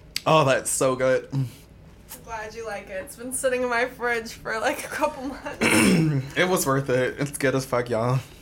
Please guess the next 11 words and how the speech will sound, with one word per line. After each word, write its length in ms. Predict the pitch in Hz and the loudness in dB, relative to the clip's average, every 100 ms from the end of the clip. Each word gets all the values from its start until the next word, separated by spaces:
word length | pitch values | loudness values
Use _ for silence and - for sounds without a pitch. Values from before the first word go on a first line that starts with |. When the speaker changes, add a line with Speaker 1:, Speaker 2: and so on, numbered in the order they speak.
| - - - - | -20 -20 -18 -12
Speaker 1:
I'm, 300 | - 131 110 | -2 0 0
I'm 120 | 127 127 | 0 0
back. 340 | 117 113 - - | 0 -2 -6 -8
Okay. 320 | 123 123 113 - - - - - - - - | -4 -2 -2 -6 -20 -20 -20 -20 -20 -16 -12
Woo! 360 | - 453 - - - - - - - - - - - - | 2 6 6 2 -14 -20 -20 -20 -20 -20 -20 -20 -12 2
Yeah, 320 | 190 135 117 | 4 6 4
so, 420 | - 175 160 160 | 6 6 6 4
yeah, 260 | 147 143 107 | 4 2 4
thumb 200 | 156 220 | 2 2
cups 200 | 208 190 | 2 2
are 240 | 127 117 | 2 2